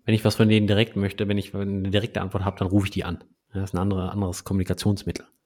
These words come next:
Slack wird aber sehr oft so genutzt, dass man wirklich aktiv auf eine Antwort wartet, ja, und, und diese, diese Sachen wie Wolfgang schreibt, diese Informationen, die machen's ja auch nicht besser in der Hinsicht.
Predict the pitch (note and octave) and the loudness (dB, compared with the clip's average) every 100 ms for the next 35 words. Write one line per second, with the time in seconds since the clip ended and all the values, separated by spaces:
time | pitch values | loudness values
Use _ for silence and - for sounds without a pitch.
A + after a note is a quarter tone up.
0 | _ - B2 C#3+ B2+ A2+ G#2+ - G2+ A#2+ | _ 0 4 4 6 6 4 0 6 6
1 | - A#2 - G#2+ G2 A#2 A#2+ B2+ B2+ - | 6 -2 -2 -2 6 8 10 10 8 -4
2 | - _ - A2+ A2 A#2 - - F#2+ F#2 | -20 _ 2 6 8 6 2 -2 -2 4
3 | G#2 A#2 G#2+ A2+ A#2 - - - - A2+ | 6 8 6 6 2 -4 -10 -18 -4 -4
4 | - - A#2 A2+ A2 - - - _ - | -4 -4 0 2 0 -6 -14 -20 _ -8
5 | G#2 G2+ F#2+ G#2 - F2+ G2 G#2 A2 - | -2 0 0 0 0 2 4 6 4 0
6 | - A2 A#2 G#2 - G#2+ F#2+ - A2 G#2 | -2 0 2 0 -4 -4 -4 -4 -2 2
7 | G#2+ G2 - - - _ - G#2 G2 A#2 | 4 4 -2 -20 -20 _ -2 0 6 8
8 | B2+ G#2+ G2+ G2+ - - G2 G#2 A2 - | 8 6 4 2 -2 -10 6 8 8 4
9 | G2 F#2 - F#2+ G2+ G2 - - _ _ | 2 2 2 4 4 2 -4 -10 _ _
10 | _ - F#2 G2 - F#2 E2+ - F2+ F2 | _ -4 0 0 2 0 0 0 0 0
11 | A#2+ _ _ _ - G#2 A#2 C#3 - A#2 | -6 _ _ _ -2 4 6 6 6 8
12 | A2 A#2 - B2 - G2 F#2 F2+ F2 E2 | 10 8 8 6 6 2 2 0 0 -4
13 | - | -6